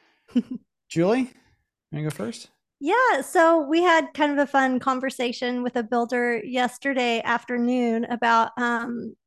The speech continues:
Speaker 1: she's hiring for a new position in marketing. And, um, she had multiple candidates she liked and sent out a personality quiz that they do for everybody.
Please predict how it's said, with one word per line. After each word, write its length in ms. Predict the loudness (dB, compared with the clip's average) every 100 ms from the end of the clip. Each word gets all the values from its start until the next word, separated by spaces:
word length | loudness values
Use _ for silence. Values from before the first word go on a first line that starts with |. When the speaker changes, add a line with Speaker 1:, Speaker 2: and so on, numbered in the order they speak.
| -16
Speaker 1:
she's 380 | -8 -6 -8 -12 -6
hiring 640 | 0 4 4 2 0 -4 -4
for 140 | -2
a 80 | 0
new 400 | 0 0 -2 -6 -4
position 500 | 0 0 0 -2 -4 _
in 120 | -4 0
marketing. 580 | 0 0 -2 -2 -2 -8 _ _ _ _ -4
And, 400 | 0 2 2 0 0
um, 400 | 2 0 -2 -10
she 220 | -10 -6 -2
had 280 | 0 -2 -8 _ _ -4
multiple 380 | -4 -4 -6
candidates 640 | -6 -4 -4 -2 -2 -2 -2
she 200 | -6 -6
liked 520 | 0 2 0 -2 -8
and 160 | -8 -6
sent 160 | -2
out 160 | 0 0
a 80 | -4 _ _
personality 880 | -4 -4 -2 -2 0 0 -2 -4 -6 _ -8
quiz 360 | -2 0 0
that 160 | -4 -4
they 100 | -4
do 160 | -4
for 100 | -4
everybody. 580 | -4 -4 -4 -4 -4 -8